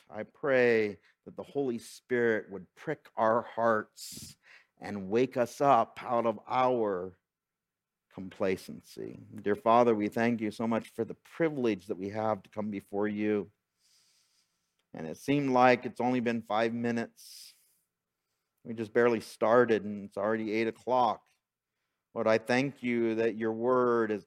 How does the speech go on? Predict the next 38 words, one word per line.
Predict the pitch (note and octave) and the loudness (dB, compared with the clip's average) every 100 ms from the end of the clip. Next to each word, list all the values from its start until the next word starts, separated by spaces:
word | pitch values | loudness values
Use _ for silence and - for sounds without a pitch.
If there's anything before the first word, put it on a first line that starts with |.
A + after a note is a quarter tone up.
| - | -6
active. | A2 A2+ - _ G2+ F2+ E2 - _ _ _ _ _ _ _ _ _ _ _ _ - | -6 -6 -8 _ -12 -12 -14 -20 _ _ _ _ _ _ _ _ _ _ _ _ -8
I, | A2+ C3 B2+ B2 | -2 2 2 2
I | A#2 | 0
thank | - C#3+ D3+ - | 2 2 2 -2
you | C3+ C3 B2+ | 0 2 2
that | A#2+ A#2 | 0 -2
your | A#2 | -4
word | A2+ A#2+ B2+ B2 B2 A2+ | -2 0 2 2 0 -2
is | G#2+ | -6
living, | G#2+ G#2+ A2+ A#2 G#2+ F#2+ F#2 F2+ F2+ _ _ _ _ _ _ _ | -12 -4 0 2 0 -6 -10 -14 -20 _ _ _ _ _ _ _
that | A#2+ | 0
even | C#3+ D3+ C#3 | 0 0 4
though | C#3+ | 4
it | C3+ | 4
was | B2+ A2+ | 0 0
written | B2+ D3 B2+ B2 | 0 0 -2 -6
some | B2 | -8
twenty-seven | A#2+ B2+ C3 B2+ - B2+ B2 | -8 -6 -4 -4 -4 -4 -2
hundred | B2+ A#2+ A2 | -4 -4 -2
years | B2+ C#3+ A#2 | 0 0 -2
ago, | A#2 A2 | 0 2
it | A2 | 2
is | G#2+ | -4
still | - - C#3+ | -10 -2 -2
just | A#2 A#2+ - | 0 -6 -8
as | A#2 B2 | -10 0
relevant | B2 A#2+ A2+ G2 | 2 2 0 -4
for | A#2 | -8
today. | A2+ G#2 A2+ A2 G#2 _ _ _ _ _ _ _ _ _ _ _ _ _ _ _ _ - | -8 -2 2 2 -2 _ _ _ _ _ _ _ _ _ _ _ _ _ _ _ _ -14
We | G#2+ A#2+ | 0 4
all | B2 C3+ | 6 6
have | B2+ B2 | 4 2
our | A#2+ | 0
Egypts. | A2 A#2+ A#2 A#2 A2+ - | -2 -6 -4 -4 -6 -12
We | A#2+ A#2+ | -8 0
all | A#2+ B2+ C3 | 2 4 2
have | B2+ B2+ A#2+ | 2 2 2
our, | A#2 A#2 | 2 2